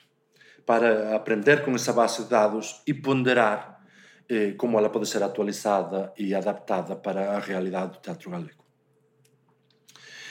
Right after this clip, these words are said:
Eh, mas também temos tentado apoiar, hum, trabalhos, eh, deste tipo levados a cabo fora dos, dos nossos projetos.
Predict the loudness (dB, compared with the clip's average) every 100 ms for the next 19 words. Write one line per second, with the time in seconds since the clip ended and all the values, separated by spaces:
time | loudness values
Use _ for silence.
0 | -18 -18 -20 2 4 6 6 4 4 2
1 | 2 2 0 0 0 2 4 2 2 4
2 | 6 4 -4 -4 -4 2 4 4 4 2
3 | 0 -4 -4 -4 -2 -4 -4 -10 -4 -4
4 | -4 -6 -6 -8 -2 0 6 6 6 2
5 | 0 -4 -8 -6 2 2 2 2 6 6
6 | 4 -2 -6 -6 -8 -8 -4 -4 -4 -6
7 | -4 0 -2 -2 -10 -18